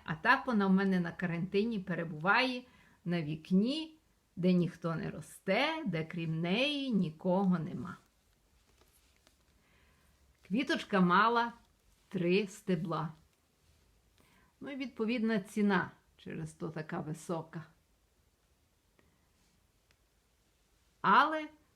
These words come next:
нічого. Я дочекалася, поки підсех-, підсохла коренева. І сьогодні ми її проведемо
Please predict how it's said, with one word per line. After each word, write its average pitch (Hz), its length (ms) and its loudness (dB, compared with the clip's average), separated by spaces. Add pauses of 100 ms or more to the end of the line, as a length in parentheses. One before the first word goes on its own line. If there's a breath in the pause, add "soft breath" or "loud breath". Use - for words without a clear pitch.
(880)
нічого. 170 560 -2 (1500 soft breath)
Я 220 160 4
дочекалася, 175 720 0
поки 160 280 -10
підсех-, 151 520 -10 (120)
підсохла 165 520 -4
коренева. 160 760 -4 (1400)
І 160 100 -10
сьогодні 226 920 -4 (1300)
ми 175 260 0
її 226 540 -4 (220)
проведемо 208 880 -2